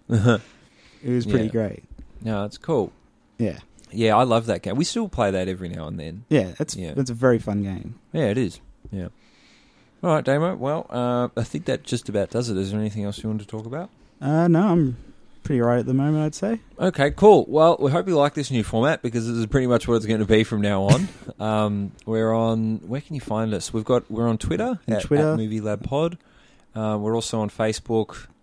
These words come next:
Speaker 1: and we've got, we're on Radio Karam as well. Our last
Speaker 2: Yeah.
Speaker 1: episode went out on Radio Karam.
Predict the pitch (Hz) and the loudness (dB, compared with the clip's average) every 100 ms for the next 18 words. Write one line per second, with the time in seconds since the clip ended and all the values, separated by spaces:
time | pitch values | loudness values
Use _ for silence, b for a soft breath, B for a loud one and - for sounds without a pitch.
0 | _ - 107 107 104 104 101 - 92 104 | _ -8 -4 -2 -2 -2 -4 -8 -12 -10
1 | 104 - - 107 104 101 101 - - - | -10 -10 -4 0 2 4 2 -4 -12 -12
2 | - 131 156 156 147 151 139 - 131 120 | -8 -2 0 0 0 0 -2 -4 -4 -2
3 | 101 95 98 101 95 85 95 131 113 110 | -2 -4 -2 0 0 -2 2 4 4 0
4 | 107 104 101 98 95 90 92 92 87 90 | -8 -8 -6 -6 -6 -6 -8 -8 -8 -8
5 | 87 87 92 85 85 | -10 -12 -12 -10 -12